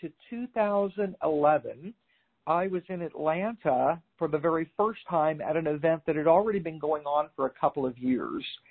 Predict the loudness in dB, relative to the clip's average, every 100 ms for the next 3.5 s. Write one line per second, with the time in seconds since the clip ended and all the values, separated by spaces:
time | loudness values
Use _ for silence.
0 | -20 _ _ _ 4 6 8 6 2 -6
1 | _ -20 _ 2 6 8 6 2 -6 _
2 | 2 2 4 0 2 2 0 4 4 4
3 | 0 -2 6 8 8